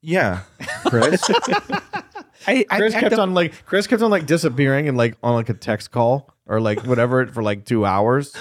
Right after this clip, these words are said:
Speaker 2: You know what I mean? And he'd be like,
Speaker 1: Yeah.
Speaker 2: he'd come back all sad, you know, <coughs> as is his way.
Speaker 3: It's not even true.
Speaker 1: I know. And then,
Speaker 3: I
Speaker 1: and then
Speaker 3: packed
Speaker 1: when
Speaker 3: up
Speaker 1: the
Speaker 3: a lot of
Speaker 1: trucks,
Speaker 3: stuff.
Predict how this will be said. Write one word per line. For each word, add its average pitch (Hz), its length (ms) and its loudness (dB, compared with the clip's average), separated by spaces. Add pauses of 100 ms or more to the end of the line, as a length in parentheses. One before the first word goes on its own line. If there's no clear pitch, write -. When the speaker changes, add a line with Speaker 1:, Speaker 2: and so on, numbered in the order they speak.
(260)
Speaker 2:
You 139 100 -4
know 139 40 4
what 135 40 4
I - 40 2
mean? 127 220 2
And 120 100 0
he'd 131 200 2
be 127 60 -4
like, 117 220 0
Speaker 1:
Yeah. 131 220 2
Speaker 2:
he'd 151 100 2
come 151 220 0
back 127 200 0
all 117 120 2
sad, 101 600 0
you - 80 -2
know, 113 200 2 (140)
<coughs> - 100 -2
as 127 180 0
is 139 180 0
his 170 200 -2
way. 110 380 0 (680)
Speaker 3:
It's - 160 -12
not 120 120 2
even 95 160 0
true. 85 320 -4 (160)
Speaker 1:
I 143 120 0
know. 160 260 2
And 151 220 0
then, 170 120 2
Speaker 3:
I 170 100 0
Speaker 1:
and 160 120 2
then 175 140 2
Speaker 3:
packed 175 60 2
Speaker 1:
when 170 40 4
Speaker 3:
up 175 60 0
Speaker 1:
the 165 80 0
Speaker 3:
a - 20 4
lot 127 260 2
of 135 60 2
Speaker 1:
trucks, - 40 -6
Speaker 3:
stuff. 107 240 0